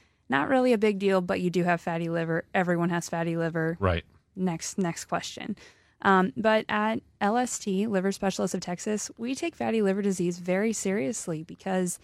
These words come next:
Speaker 1: left untreated, this is the leading cause of cirrhosis and liver transplant in the United States, as, as Doctor Galati said. Now, the silver lining, though, is it is also reversible,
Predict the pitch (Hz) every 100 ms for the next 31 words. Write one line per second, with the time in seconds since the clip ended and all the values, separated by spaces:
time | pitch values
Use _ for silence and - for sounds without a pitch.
0 | _ _ - 175 190 - 247 254 - 311
1 | 202 170 208 - _ _ 202 - 202 190
2 | 190 185 190 202 190 196 190 180 175 170
3 | - 175 180 - 190 185 - 185 175 175
4 | - 196 185 - 175 180 180 170 160 160
5 | - 165 165 170 165 - 180 165 165 170
6 | - - 208 214 - - - _ _ _
7 | _ - 202 190 185 185 _ _ _ _
8 | - 202 196 190 190 - 240 214 196 190
9 | 277 339 208 175 156 165 202 - _ -
10 | 208 214 220 226 - 247 277 - 208 196
11 | - 185 180 170 202 - 180 - 226